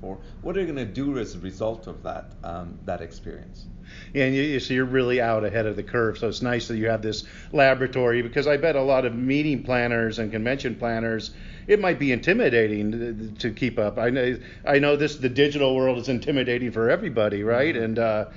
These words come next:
Speaker 2: you know, it's, it's nice that you have this laboratory and you can show them so they can prom-, become familiar with it.
Speaker 1: You know, um, I, I, um,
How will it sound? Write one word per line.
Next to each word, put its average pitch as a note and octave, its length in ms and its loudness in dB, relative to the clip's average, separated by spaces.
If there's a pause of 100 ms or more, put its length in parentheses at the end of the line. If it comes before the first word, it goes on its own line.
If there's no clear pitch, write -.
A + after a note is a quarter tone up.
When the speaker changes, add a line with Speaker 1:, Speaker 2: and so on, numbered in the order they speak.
(400)
Speaker 2:
you B2+ 160 0
know, A2 180 2
it's, A#2+ 420 -2
it's B2 520 -2
nice C3+ 280 2
that C#3 80 0
you A#2+ 160 0
have B2 200 4
this A2+ 160 -4
laboratory A#2+ 600 2
and G#2+ 100 -4
you G#2 60 -6
can G#2 180 -4
show A#2 240 2
them G2+ 180 -4
so G2+ 220 -2
they F#2+ 140 -4
can F2+ 100 -8
prom-, G#2 380 -6
become G#2+ 260 -6
familiar G2+ 460 -4
with F2+ 180 -6
it. F2+ 180 -8 (480)
Speaker 1:
You D#3 120 -8
know, F3 340 -8
um, B2+ 460 -8 (340)
I, A#2 260 -6 (100)
I, A#2+ 460 -6
um, G#2 460 -6